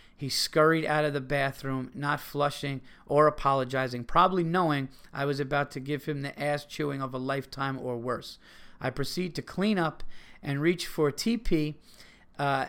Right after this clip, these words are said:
and the fucking plastic box that I guess pr-, uh, prevents people from stealing, uh, the shit is locked, um, on the side,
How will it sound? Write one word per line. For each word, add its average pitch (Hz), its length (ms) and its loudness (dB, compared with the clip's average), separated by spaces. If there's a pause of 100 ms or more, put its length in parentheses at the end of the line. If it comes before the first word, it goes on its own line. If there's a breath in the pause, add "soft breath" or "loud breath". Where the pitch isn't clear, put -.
and 139 200 -4
the 131 40 -6
fucking 151 420 -2
plastic 160 640 0
box 143 380 2
that 143 180 0
I 135 100 0
guess 139 360 -4
pr-, - 240 -10
uh, 127 320 0
prevents 151 560 -4
people 143 500 -4 (400 loud breath)
from 135 320 -4
stealing, 151 800 0 (280)
uh, 123 420 -2 (560)
the 135 140 -4
shit - 400 -2
is 127 160 -6
locked, 127 680 0 (1300 soft breath)
um, 120 640 -4 (1000)
on 139 200 0
the 131 80 -4
side, 135 600 2